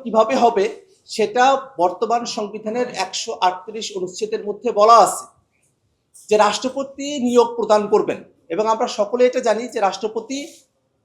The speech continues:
আসলে প্রধানমন্ত্রীর পরামর্শক্রমে নিয়োগগুলো দিয়ে থাকেন।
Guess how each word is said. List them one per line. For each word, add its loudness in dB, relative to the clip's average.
আসলে -4
প্রধানমন্ত্রীর -2
পরামর্শক্রমে -2
নিয়োগগুলো 2
দিয়ে 0
থাকেন। -4